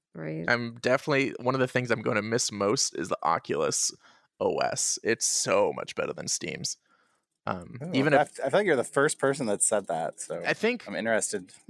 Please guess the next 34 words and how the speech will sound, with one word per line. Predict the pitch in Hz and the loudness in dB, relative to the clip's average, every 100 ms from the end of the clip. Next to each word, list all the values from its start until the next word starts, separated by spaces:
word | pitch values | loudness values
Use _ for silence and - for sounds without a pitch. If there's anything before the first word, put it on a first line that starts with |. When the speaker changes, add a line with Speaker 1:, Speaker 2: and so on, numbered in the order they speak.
| - _ _ | -20 _ _
Speaker 2:
Well, | 147 131 | -6 -2
I | 160 | -2
mean, | 175 | 2
I | 170 | 2
like, | 170 214 233 - _ - | 4 2 0 -10 _ 0
I | |
like | 156 202 208 | 2 2 2
that | 220 | 0
s-, | - - - | 0 -4 -4
the | 127 | -4
Steam | - 123 123 | -2 -2 -2
V | 123 117 | 2 2
R | 113 | 2
platform | - 120 - 120 107 | 2 0 2 0 0
is | 95 101 - _ - _ | -2 -4 -10 _ -20 _
a | - | -4
little | 117 123 | 0 2
bit | 117 110 | 2 0
more | 104 | -2
modifiable. | 104 87 92 156 143 147 165 185 196 | 0 0 0 2 2 2 0 -2 -2
Like, | 143 98 | -2 -2
you | 110 | -4
can | 107 98 | -8 -6
add, | 85 82 - | -4 -6 -2
like, | 76 - | -2 -2
Steam | - - 78 | -4 -6 -6
O | 67 | -6
V | - 65 | -4 -2
R | 78 | -2
toolkit | - 156 143 151 147 | 0 0 0 0 0
and | 101 95 | -2 -6
stuff | - 113 | -2 -2
like | - - | -2 0
that. | 104 135 | 0 0